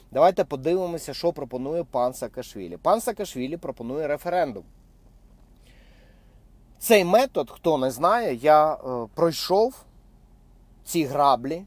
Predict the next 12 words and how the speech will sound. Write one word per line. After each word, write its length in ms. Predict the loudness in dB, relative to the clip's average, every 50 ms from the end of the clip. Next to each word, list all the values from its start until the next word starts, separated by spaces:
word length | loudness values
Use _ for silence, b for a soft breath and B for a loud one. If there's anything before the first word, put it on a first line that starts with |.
| -18 _ -20
чи 140 | -8 -2 0
як 160 | 0 0 0
це 140 | -4 -12 -10
назвати, 440 | -10 -10 -4 -2 -2 -2 -2 -4
ще 200 | -12 -8 -8 -8
в 20 | -6
п'ятнадцятому 600 | -6 -10 -6 -6 -6 -6 -6 -10 -14 -12 -10 -10
році. 360 | -10 -12 -12 -14 -16 -20 -20
Це 240 | -18 -12 -6 -4 -4
все 220 | -4 -4 -6 -6
закінчилося 680 | -6 -6 -12 -12 -12 -14 -12 -10 -10 -10 -10 -10 -12 -14
тим, 320 | -12 -8 -8 -8 -8 -10